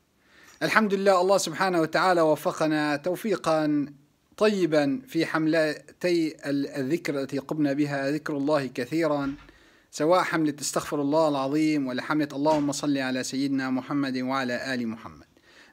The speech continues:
نسأل الله سبحانه وتعالى أن يتقبل من الجميع، وأن يجعلنا من الذاكرين الله كثيرا والذاكرات. أنا بيهمني كثيرًا.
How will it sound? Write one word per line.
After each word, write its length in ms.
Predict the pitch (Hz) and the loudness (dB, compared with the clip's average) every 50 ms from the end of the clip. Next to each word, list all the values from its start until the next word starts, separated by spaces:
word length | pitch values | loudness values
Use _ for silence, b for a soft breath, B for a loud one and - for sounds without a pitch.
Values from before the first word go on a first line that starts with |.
| b | b
نسأل 220 | 214 226 - 226 196 | 0 0 2 2 4
الله 180 | 202 208 202 | 6 6 6
سبحانه 360 | 185 - 175 151 196 202 190 175 | 4 4 0 0 0 2 4 2
وتعالى 460 | 170 165 - 165 180 185 180 175 165 | 2 2 2 2 2 4 4 2 2
أن 80 | 156 | 2
يتقبل 540 | 156 151 - 151 - - 175 160 151 151 147 | 0 0 0 0 0 0 0 2 2 2 4
من 160 | 143 139 139 | 4 2 2
الجميع، 640 | 139 131 127 135 139 143 160 170 165 156 156 147 - - | 0 -2 -2 -2 -2 0 0 2 2 2 0 -2 -4 -4
وأن 220 | 151 170 196 208 | -2 -2 0 0
يجعلنا 540 | 208 202 180 196 185 226 220 202 190 185 175 | 0 0 2 2 4 4 4 2 2 0 0
من 160 | 175 180 175 | 0 0 0
الذاكرين 800 | 170 165 151 151 160 160 156 151 - 165 170 180 196 175 160 156 | 0 0 0 2 2 2 2 0 0 -2 -2 0 0 0 0 2
الله 360 | 147 151 160 165 151 147 139 | 2 2 2 2 2 2 -2
كثيرا 460 | 131 - 143 131 - 175 170 165 151 | -2 -4 -6 -6 -2 -2 0 2 2
والذاكرات. 880 | 139 131 120 113 107 101 104 95 90 - - 87 73 - - - _ _ _ B B B B B B B B - | 0 0 -2 -4 -6 -6 -8 -10 -10 -12 -16 -18 -20 -20 -20 -20 _ _ _ B B B B B B B B 4
أنا 140 | 262 269 247 | 6 6 6
بيهمني 400 | 220 233 240 269 247 226 214 - | 8 8 8 8 6 6 2 2
كثيرًا. 560 | - 175 156 - - 175 160 131 98 - | 2 0 0 0 0 0 0 0 -2 -4